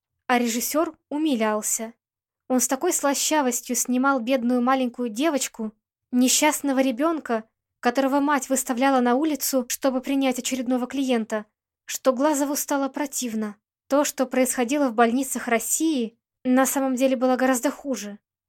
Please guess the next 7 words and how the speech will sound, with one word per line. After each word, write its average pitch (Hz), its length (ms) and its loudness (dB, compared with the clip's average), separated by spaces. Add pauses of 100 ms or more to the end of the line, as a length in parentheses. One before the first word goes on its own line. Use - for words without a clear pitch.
(120)
Дмитрий 277 440 0
сам 320 280 0
недавно 240 360 2
столкнулся 240 600 -2
с 214 40 -8
бесплатной 233 520 -2
медициной, 233 680 0